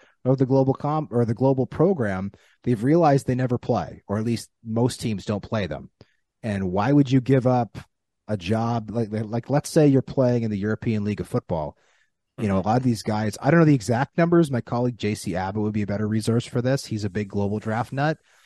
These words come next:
but a lot of these guys can make, like, thirty thousand, maybe not thirty thousand, but they can make, like, twenty thousand euros a year playing football, and they can do that while doing their full-time job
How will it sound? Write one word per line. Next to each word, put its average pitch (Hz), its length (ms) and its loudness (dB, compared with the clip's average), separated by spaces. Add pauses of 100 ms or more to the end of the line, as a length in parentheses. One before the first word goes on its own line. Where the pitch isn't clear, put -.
(240)
but 98 300 0
a 110 60 -4
lot 120 180 2
of 135 60 4
these 123 160 2
guys 117 360 -2
can 110 180 -6
make, 104 420 -4 (100)
like, 90 220 -4 (200)
thirty 107 220 -2
thousand, 107 480 -4
maybe 139 240 -2
not 117 140 -2
thirty 101 220 -2
thousand, 82 380 -8
but 98 120 -12
they 107 100 -6
can 113 120 -8
make, 110 200 -8
like, 92 120 -6
twenty 127 280 -6
thousand 113 400 -4
euros 107 280 -2
a 95 60 -6
year 98 160 -2
playing 95 280 -8
football, 92 540 -2 (280)
and 127 180 -2
they 123 80 4
can 123 160 0
do 131 160 6
that 127 240 4
while 113 220 0
doing 107 260 0
their 92 120 -4
full-time 101 500 -6
job 90 420 -4